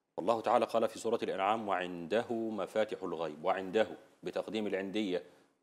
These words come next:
على سبيل القصر والحصر، والتدقيق في الألفاظ من ناحية اللغة أمر مهم جدًا، كما أشار الشيخ محمد، هو قال بدرجة، آه، دقيق بدرجة عالية، لا، أنا أقول بدرجة تامة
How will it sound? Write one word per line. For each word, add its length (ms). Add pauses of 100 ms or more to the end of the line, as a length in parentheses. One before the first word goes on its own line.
(160)
على 240
سبيل 280
القصر 420
والحصر، 640 (880)
والتدقيق 1080
في 120
الألفاظ 460
من 100
ناحية 320
اللغة 480
أمر 160
مهم 300
جدًا، 300 (180)
كما 220
أشار 160
الشيخ 260
محمد، 360
هو 140
قال 560 (220)
بدرجة، 840 (560)
آه، 320
دقيق 320
بدرجة 400
عالية، 300
لا، 180
أنا 100
أقول 160
بدرجة 360
تامة 580